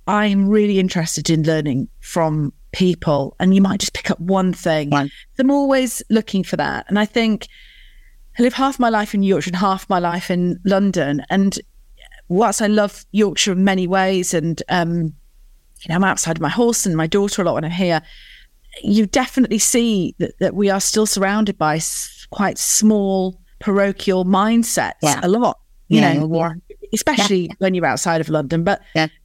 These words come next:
Speaker 1: anywhere. And I think that's really hard, hard to sort of battle against. So you have to surround yourself with people who, who think the same as you and are pushing you in the same direction. And then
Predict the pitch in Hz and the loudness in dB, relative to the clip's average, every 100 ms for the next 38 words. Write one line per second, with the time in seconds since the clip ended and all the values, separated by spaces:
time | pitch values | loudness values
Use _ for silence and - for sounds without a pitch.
0 | - 247 233 170 175 - - 285 277 - | 0 2 4 2 0 -6 -4 -2 -2 -2
1 | 254 254 226 247 254 - _ - 320 330 | 0 2 2 -2 -4 -10 _ 0 0 0
2 | - 220 196 233 226 - 262 175 127 135 | -2 -2 -2 -2 -2 -2 0 0 -2 -6
3 | - - - - - - - - 240 247 | -8 -10 -12 -20 -20 -20 -6 0 2 2
4 | 262 - - 247 240 269 240 - 175 180 | -2 -4 -2 0 2 2 0 -2 -2 -2
5 | - 208 - 180 156 156 208 202 196 190 | -2 -2 0 0 -2 0 0 2 0 -2
6 | - - - _ - _ - - - - | -8 -20 -20 _ -20 _ -20 -20 -20 -20
7 | - 220 220 214 - - 262 262 - 220 | -2 2 2 0 -6 0 4 4 2 -2
8 | - 196 180 165 185 170 165 - - 233 | 0 0 -2 -2 0 0 -2 -6 -4 0
9 | - 226 226 202 180 - 175 170 156 151 | 2 4 4 4 2 0 0 0 0 0
10 | 139 - - 123 110 - - - - _ | -2 -2 -4 -2 -4 -8 -18 -20 -20 _
11 | 214 220 214 208 214 202 | 0 4 4 4 2 0